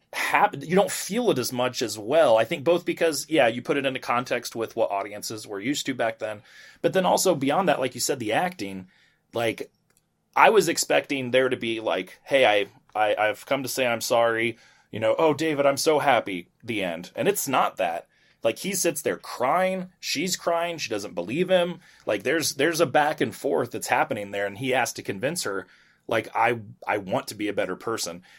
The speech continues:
There's still part of you that is gonna think as a twenty twenty-three filmmaker, you know, whatever, like, "Okay, is that really gonna happen?" You know, abusive relationships, et cetera, et cetera. But they go to way further lengths than I expected them to,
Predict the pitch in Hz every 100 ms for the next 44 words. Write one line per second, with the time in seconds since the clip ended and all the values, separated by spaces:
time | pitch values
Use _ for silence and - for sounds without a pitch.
0 | _ - 180 - 208 - 156 156 127 131
1 | 123 110 - _ _ _ 117 117 110 -
2 | 101 98 95 95 - 101 95 101 90 92
3 | 92 90 90 _ - 180 160 147 143 135
4 | 120 - 98 90 120 131 113 110 98 92
5 | 104 117 104 101 95 98 98 98 98 _
6 | 95 107 107 107 98 98 95 107 90 90
7 | 95 107 110 98 101 92 110 113 98 -
8 | - 101 95 90 113 98 101 - - _
9 | 139 - 98 110 240 165 135 _ _ _
10 | _ _ _ _ 127 120 254 180 - 190
11 | 170 139 139 160 - 127 131 127 - -
12 | 175 107 95 92 92 95 95